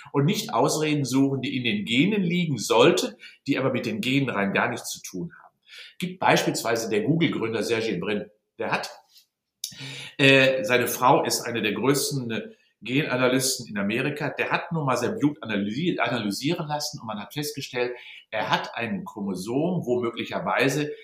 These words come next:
die Neigung an Parkinson zu erkranken durch seine Mutter, die es ihm mitgegeben hat, sehr groß ist. Und seitdem prägt er seit fünfzehn Jahren einen Lebensstil, der genau das vermeidet.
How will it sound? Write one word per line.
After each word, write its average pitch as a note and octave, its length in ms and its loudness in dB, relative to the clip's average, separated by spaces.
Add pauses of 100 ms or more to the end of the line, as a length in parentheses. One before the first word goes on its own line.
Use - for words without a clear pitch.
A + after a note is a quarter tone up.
(240)
die A2 100 -6
Neigung C3 500 2
an G#2+ 240 -8
Parkinson A2 640 -2
zu - 180 -6
erkranken B2 560 -6
durch F#2+ 160 -6
seine F#2 240 -4
Mutter, B2 540 -4 (480)
die A#2+ 60 -8
es A2 120 -6
ihm G#2 120 -6
mitgegeben C#3 560 -2
hat, B2+ 160 -6
sehr A#2+ 120 -2
groß G2+ 360 -6
ist. - 180 -8
Und A2 100 -12
seitdem G3+ 520 0
prägt G3 400 -4
er - 120 -10
seit G3 220 -10
fünfzehn A#3+ 500 -4
Jahren C3+ 260 0
einen A2 240 -4
Lebensstil, C3+ 540 -2
der A2+ 120 -2
genau C#3 500 -4
das - 220 -6
vermeidet. C3+ 640 0